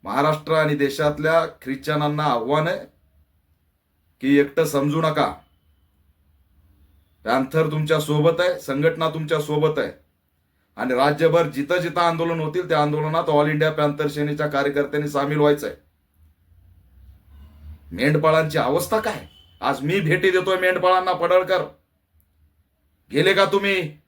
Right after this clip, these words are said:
गंगापूरच्या मांजरीला मेंढपाळाला भेटायला? कोणत्या हिंदुत्वाच्या गप्पा मारताय? जनावरांसारखे मेंढपाळ मारले, आया बहिणींच्या इज्जती लुटल्या. मीडिया मिळते म्हणून त्याच्यावर कोणी बोलणार नाही.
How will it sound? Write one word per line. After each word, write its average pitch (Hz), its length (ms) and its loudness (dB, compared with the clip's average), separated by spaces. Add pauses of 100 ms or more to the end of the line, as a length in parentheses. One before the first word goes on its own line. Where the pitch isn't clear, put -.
(160)
गंगापूरच्या 180 640 2
मांजरीला 185 480 2
मेंढपाळाला 190 580 2
भेटायला? 180 500 0 (1000)
कोणत्या 165 260 2
हिंदुत्वाच्या 196 500 2
गप्पा 190 260 2
मारताय? 180 380 -2 (2000)
जनावरांसारखे 180 720 2
मेंढपाळ 180 400 0
मारले, 175 360 0 (200)
आया 180 240 2
बहिणींच्या 185 420 -2
इज्जती 185 380 -4
लुटल्या. 190 360 -2 (1700)
मीडिया 190 420 4
मिळते 196 320 2
म्हणून 202 260 -2
त्याच्यावर 208 320 4
कोणी 220 180 2
बोलणार 214 380 4
नाही. 180 220 -6